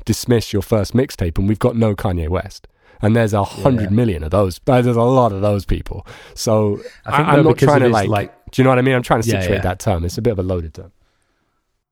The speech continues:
Speaker 2: I think, like, um, because of his tenacity and, like,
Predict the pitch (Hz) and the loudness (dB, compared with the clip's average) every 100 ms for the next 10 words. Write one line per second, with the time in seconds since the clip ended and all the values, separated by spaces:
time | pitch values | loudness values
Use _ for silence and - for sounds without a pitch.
0 | _ _ - 117 156 143 131 110 - 104 | _ _ -6 -4 -2 0 0 0 -2 -2
1 | 95 95 92 - - 107 98 92 - - | 0 -2 -4 -4 -2 0 0 -2 -4 -2
2 | 95 95 92 - 92 87 90 98 - _ | -2 -2 -6 -4 -2 -2 -6 -12 -18 _
3 | _ _ _ _ _ - 90 | _ _ _ _ _ -14 -14